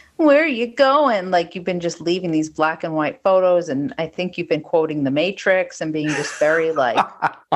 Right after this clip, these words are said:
Speaker 1: cryptic, and you
Speaker 2: A lot
Speaker 1: love
Speaker 2: of
Speaker 1: it.
Speaker 2: X's, yes, of course.
Speaker 1: Right. I'm wondering how many people figured it out, and if so, let's just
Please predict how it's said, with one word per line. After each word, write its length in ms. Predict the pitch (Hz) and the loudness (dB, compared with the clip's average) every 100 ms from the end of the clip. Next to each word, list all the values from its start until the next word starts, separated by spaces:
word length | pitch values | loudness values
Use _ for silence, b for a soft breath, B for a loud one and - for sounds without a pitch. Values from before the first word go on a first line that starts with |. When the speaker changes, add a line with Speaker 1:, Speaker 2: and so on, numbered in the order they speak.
| - - _ - | -6 -10 _ -10
Speaker 1:
cryptic, 800 | - 180 - 180 - 214 214 214 | -8 -4 0 0 2 0 0 0
and 100 | 196 | 2
you 80 | |
Speaker 2:
A 20 | - | 2
lot 120 | 135 | 2
Speaker 1:
love 200 | 202 202 | 0 0
Speaker 2:
of 40 | |
Speaker 1:
it. 20 | 135 | 0
Speaker 2:
X's, 540 | 131 147 143 131 123 | 0 0 -2 0 0
yes, 300 | 110 - - | -2 -2 -6
of 40 | |
course. 400 | - - - 196 190 | -4 -6 -4 -6 -2
Speaker 1:
Right. 500 | 202 160 139 143 - _ - _ - | -2 0 -4 -6 -12 _ -20 _ -6
I'm 140 | 180 | -2
wondering 360 | 185 202 196 180 | 0 0 0 -2
how 260 | - 175 | -4 -4
many 240 | 180 190 190 | -2 -4 -6
people 340 | - 175 165 | -6 -4 -4
figured 460 | - 165 139 156 151 | -2 -2 -2 -2 0
it 120 | 151 | 0
out, 500 | 151 123 135 175 - _ _ _ | 0 0 0 -2 -8 _ _ _
and 140 | 175 170 | -4 -2
if 140 | 175 | -2
so, 640 | - 180 165 151 143 143 - - | -2 0 2 0 -2 -4 -12 -6
let's 280 | 160 156 - | -4 -4 -6
just 560 | 151 151 - - - | -6 -4 -6 -12 -16